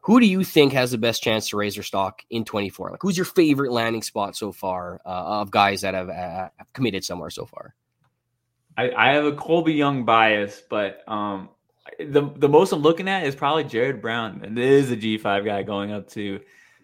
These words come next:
Speaker 1: Yeah.
Speaker 2: South Carolina. He has a yak skill set like that. In, in South Carolina staff, like, they, like, not just this staff, but prior staffs, like, they like to use, like, these dual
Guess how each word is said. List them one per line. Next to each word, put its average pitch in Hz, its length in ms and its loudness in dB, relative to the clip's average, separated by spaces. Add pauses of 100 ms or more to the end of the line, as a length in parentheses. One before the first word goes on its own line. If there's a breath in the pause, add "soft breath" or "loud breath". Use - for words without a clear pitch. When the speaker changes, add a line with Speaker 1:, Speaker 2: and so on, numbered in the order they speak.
(100)
Speaker 1:
Yeah. 95 120 -8
Speaker 2:
South 98 260 -4
Carolina. 98 480 -8
He 107 120 -6
has 107 140 -2
a 104 60 -4
yak 110 360 -2
skill 107 340 -8
set 104 440 -8
like 110 300 -8
that. 113 240 -4
In, 127 260 -10
in 120 80 -12
South 143 280 0
Carolina 131 300 -4
staff, 113 500 -2
like, 95 180 -10
they, - 120 -14 (120)
like, 98 220 -16
not 101 240 -12
just 98 180 -16
this 95 140 -10
staff, 92 340 -12
but 95 160 -16
prior 98 280 -4
staffs, 95 320 -12
like, 92 120 -16
they 156 140 -2
like 185 280 -6
to - 100 -20
use, 131 360 -10
like, 98 240 -6
these 101 200 -12
dual 113 400 -6